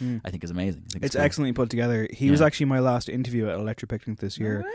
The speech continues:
Speaker 2: way.
Speaker 1: and it was on the Sunday, and it was kind of around eight o'clock, and I was very much like, "I am so done.
Speaker 2: <laughs>
Speaker 1: I don't wanna do anything anymore. I just wanna go home." And I remember being like,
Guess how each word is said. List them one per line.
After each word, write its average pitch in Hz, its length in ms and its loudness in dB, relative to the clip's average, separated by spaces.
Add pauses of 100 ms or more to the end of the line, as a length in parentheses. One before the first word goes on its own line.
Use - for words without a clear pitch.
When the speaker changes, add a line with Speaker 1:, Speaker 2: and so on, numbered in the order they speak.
(120)
Speaker 2:
way. - 140 -10
Speaker 1:
and 120 140 -4
it 120 60 0
was 117 140 0
on 120 80 0
the 117 80 -2
Sunday, 117 460 2
and 113 280 -2
it 117 80 -2
was 120 160 0
kind 127 160 0
of 123 60 2
around 117 140 0
eight 110 120 -2
o'clock, 110 320 -2
and 110 100 -2
I 110 40 0
was 107 120 -2
very 110 160 -2
much 107 220 -4
like, 95 220 -4
"I 101 140 -4
am 95 200 -6
so 98 300 -4
done. 95 420 -4
Speaker 2:
<laughs> - 400 -10
Speaker 1:
I 101 100 -4
don't 104 160 -4
wanna 98 140 -4
do 101 140 -2
anything 95 240 -6
anymore. 98 340 -6
I 101 60 -6
just 101 420 -6
wanna 92 160 -4
go 92 100 -6
home." 95 280 -6
And - 80 -6
I 104 100 -2
remember 98 240 -2
being 98 240 -6
like, 95 240 -6